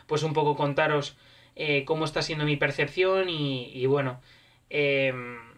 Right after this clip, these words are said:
respecto ya no solo los, los proyectos,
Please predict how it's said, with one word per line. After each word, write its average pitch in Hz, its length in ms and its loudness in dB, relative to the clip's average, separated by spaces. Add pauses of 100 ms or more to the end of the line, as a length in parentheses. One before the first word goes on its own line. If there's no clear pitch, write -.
(600)
respecto 151 800 0
ya 156 160 4
no 196 120 0
solo 196 200 2
los, 156 680 0 (520)
los 139 840 2
proyectos, 185 640 0